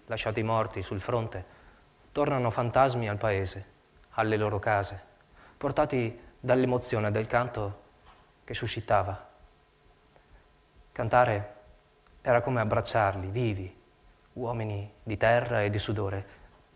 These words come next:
caduti sul Monte Nero. Cantare all'osteria non era come cantare sul lavoro,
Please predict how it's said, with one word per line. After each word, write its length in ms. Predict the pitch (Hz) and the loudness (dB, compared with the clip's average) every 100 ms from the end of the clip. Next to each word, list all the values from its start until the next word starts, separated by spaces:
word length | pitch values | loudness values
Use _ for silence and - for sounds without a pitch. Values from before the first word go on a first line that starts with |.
| _ | _
caduti 380 | - 117 139 123 | -6 -2 -2 -2
sul 180 | - 110 | -2 -2
Monte 300 | 113 113 110 | -2 -2 -2
Nero. 320 | 107 95 95 - _ _ _ _ _ _ _ _ _ _ - _ - _ _ - | -4 -4 -8 -14 _ _ _ _ _ _ _ _ _ _ -20 _ -20 _ _ -6
Cantare 320 | - 139 196 | 0 8 10
all'osteria 460 | 175 170 185 190 147 | 10 8 4 4 4
non 160 | 123 | 2
era 180 | 139 143 | 2 2
come 220 | 113 113 | 2 0
cantare 400 | 107 110 110 107 | 0 0 2 2
sul 160 | 101 107 | 0 0
lavoro, 440 | 104 101 101 98 | 0 0 -2 -4